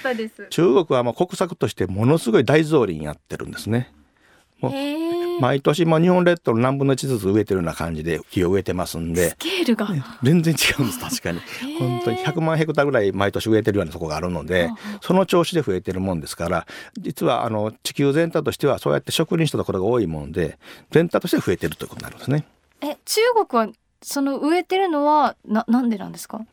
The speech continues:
Speaker 2: あ、まあ、その国策で、まあ、これまであまりにもあの、砂漠が広がってしまって、
Speaker 1: うん。
Speaker 2: 結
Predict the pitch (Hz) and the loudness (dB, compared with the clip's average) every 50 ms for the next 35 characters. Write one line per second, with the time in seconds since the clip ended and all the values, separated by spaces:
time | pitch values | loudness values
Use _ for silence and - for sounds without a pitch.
0 | - - - 180 226 175 - 202 208 - - - 180 - - 185 175 - 170 170 | -8 -4 -2 0 0 2 2 0 -2 0 0 -2 -2 0 -2 -2 -2 2 2 2
1 | 151 151 139 - 170 185 190 170 147 123 120 139 165 170 170 170 170 170 156 123 | 2 2 2 2 2 2 2 2 2 4 2 2 2 2 2 2 2 2 4 4
2 | 113 104 101 101 98 98 98 - - - 107 107 104 - - 104 98 117 127 120 | 2 2 2 2 0 0 -2 -2 -4 -2 -2 -2 -2 0 0 0 2 2 2 2
3 | 117 110 - - - - 110 101 80 - 247 240 233 104 90 80 - | 2 2 0 -2 -2 0 0 0 0 0 0 2 2 4 2 2 0